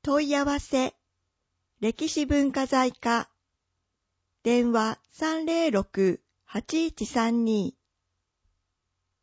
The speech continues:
長者山城、境目の城。城は目的に応じて様々な場所に築かれます。水戸城のように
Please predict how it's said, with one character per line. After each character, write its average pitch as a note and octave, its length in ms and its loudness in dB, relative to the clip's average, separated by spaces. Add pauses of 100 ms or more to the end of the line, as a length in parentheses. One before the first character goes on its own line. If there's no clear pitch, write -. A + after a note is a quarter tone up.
(340)
長 D#4+ 320 2
者 D#4+ 140 2
山 D4+ 380 0
城、 F#3+ 460 2 (320)
境 D4+ 480 -2
目 C#4+ 160 2
の C4+ 160 4
城。 A#3+ 480 0 (1700)
城 C4 380 4
は A#3+ 360 2
目 G3 240 0
的 D4+ 300 0
に D4 160 2
応 D4 180 4
じ G3 140 -6
て F#3 440 0
様 C#4 340 0
々 C4+ 200 2
な G3 140 2
場 E3+ 140 0
所 G3+ 180 0
に G3 340 0
築 G#3 260 -4
か G#3+ 120 0
れ G#3 140 4
ま G3 220 2
す。 - 220 -20 (1160)
水 G3+ 120 -2
戸 E4 180 2
城 B3 260 6
の F#3+ 140 4
よ A3+ 240 6
う F#3 40 0
に F3 320 -2